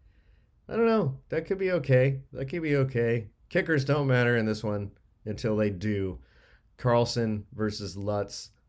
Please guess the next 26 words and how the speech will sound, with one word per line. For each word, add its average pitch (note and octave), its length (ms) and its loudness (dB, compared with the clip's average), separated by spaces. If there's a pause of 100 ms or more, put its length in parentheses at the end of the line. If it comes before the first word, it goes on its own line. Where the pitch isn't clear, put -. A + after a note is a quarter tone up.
(140)
I A2 120 -2
like G#2+ 280 -2
Carlson F#2+ 480 -4
here. F#2+ 380 -6 (300)
Kicking C#3 340 -4
in E2+ 120 -8
Pittsburgh, F2 680 -8
though. E2+ 320 -10 (220)
Hmm. F#2+ 440 -8 (720)
I G2+ 120 -6
don't F#2+ 140 -6
know. E2+ 260 -10 (640)
The B2 80 2
newly E3 320 6
added C3+ 220 8
Chargers C3+ 420 4
defense B2 500 2
here A#2 260 2
on G#2+ 100 0
the G#2 60 -2
Tritons B2 640 0 (220)
against A2 440 -2
the, G2+ 340 -6 (580)
uh, F#2+ 260 -4 (120)
Indianapolis A2 1120 2 (520)
Horseshoes. B2 840 -6